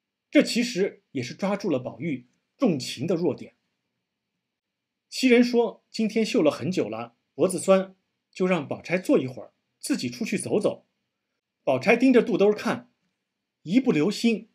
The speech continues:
就坐到了袭人坐的地方。因为看到肚兜的花样实在可爱，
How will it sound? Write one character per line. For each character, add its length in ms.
就 160
坐 220
到 100
了 120
袭 260
人 180
坐 140
的 80
地 160
方。 240
因 160
为 120
看 180
到 140
肚 160
兜 120
的 80
花 260
样 280
实 320
在 220
可 220
爱， 360